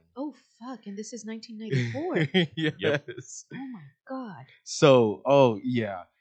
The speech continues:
Speaker 2: And that is just kicking us off to, to the things that are gonna start happening in, in Skinwalker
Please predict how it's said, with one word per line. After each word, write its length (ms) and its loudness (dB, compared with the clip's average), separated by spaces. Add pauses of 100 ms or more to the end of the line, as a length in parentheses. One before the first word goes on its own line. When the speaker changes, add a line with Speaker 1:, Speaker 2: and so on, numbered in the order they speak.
(200)
Speaker 2:
And 220 0
that 140 0
is 220 -4
just 360 -2
kicking 320 -10
us 160 -6
off 300 -6 (140)
to, 320 -10 (100)
to 100 -10
the 140 -8
things 380 -6
that 100 -4
are 80 -4
gonna 200 -6
start 340 -4
happening 500 -8
in, 380 -20
in 100 -20
Skinwalker 600 -12